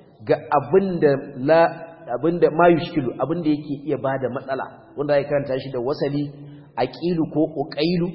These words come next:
ko habibu ko hubaibu, ko, a, a, a, ubaid ko abid,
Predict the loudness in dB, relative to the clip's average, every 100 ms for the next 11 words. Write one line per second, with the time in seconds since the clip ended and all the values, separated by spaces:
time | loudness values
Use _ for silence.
0 | -10 -18 -20 -20 _ -4 0 0 -2 -16
1 | -16 -6 -2 -2 -2 -2 -2 0 0 0
2 | -2 0 2 2 0 -6 -10 -18 -20 -20
3 | -20 _ _ _ 4 4 4 -2 -14 -10
4 | 0 2 2 0 -2 -6 -4 -2 -2 -2
5 | -4 -8 -8 -4 -2 -2 -2 4 6 4
6 | 0 0 4 4 4 2 2 -2 -2